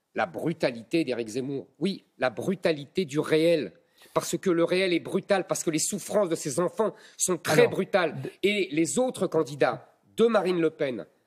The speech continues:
Speaker 1: à Valérie Pécresse, jusqu'à même Jean-Luc Mélenchon, même Fabien Roussel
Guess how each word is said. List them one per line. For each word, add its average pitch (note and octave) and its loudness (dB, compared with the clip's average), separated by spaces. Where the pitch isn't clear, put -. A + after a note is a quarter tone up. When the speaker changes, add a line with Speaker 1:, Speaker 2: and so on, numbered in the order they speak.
Speaker 1:
à G3+ 4
Valérie G3 2
Pécresse, D3+ -2
jusqu'à G3 0
même C3+ -4
Jean-Luc E3 2
Mélenchon, D#3+ 2
même C#3+ 0
Fabien D#3+ 2
Roussel D#3+ 0